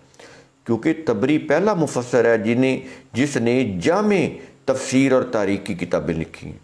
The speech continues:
उससे पहले तो ये जामे किताबें नहीं थीं और कंपाइल भी नहीं हुई थीं। तो तबरी was the first historian, अ,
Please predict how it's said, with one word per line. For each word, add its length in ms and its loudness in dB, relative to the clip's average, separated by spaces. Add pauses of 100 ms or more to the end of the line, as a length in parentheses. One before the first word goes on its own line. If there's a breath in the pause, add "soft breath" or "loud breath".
(440 loud breath)
उससे 260 0
पहले 300 2
तो 320 2
ये 480 4 (260 loud breath)
जामे 340 0
किताबें 420 -2
नहीं 280 4
थीं 180 2
और 220 4
कंपाइल 420 0
भी 140 2
नहीं 220 4
हुई 160 2
थीं। 180 -8 (1040 soft breath)
तो 180 2 (320)
तबरी 600 0 (560 soft breath)
was 320 0
the 180 0
first 420 -2 (360)
historian, 640 2
अ, 160 -6